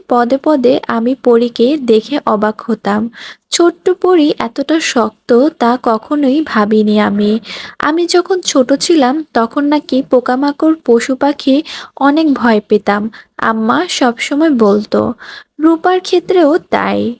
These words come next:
কিন্তু পরী সম্পূর্ণ আলাদা। ওকে কখনো ভয় পেতে দেখিনি। আমাদের রকচটা গরুটাকে দিকেও সাহস নিয়ে এগিয়ে যেত ও।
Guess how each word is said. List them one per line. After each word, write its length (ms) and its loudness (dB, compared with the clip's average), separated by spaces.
কিন্তু 300 0
পরী 420 2
সম্পূর্ণ 800 -2
আলাদা। 640 -2
ওকে 300 2
কখনো 380 2
ভয় 420 2
পেতে 220 0
দেখিনি। 720 -2
আমাদের 520 0
রকচটা 600 0
গরুটাকে 720 2
দিকেও 460 2
সাহস 520 0
নিয়ে 500 2
এগিয়ে 380 4
যেত 380 -2
ও। 280 2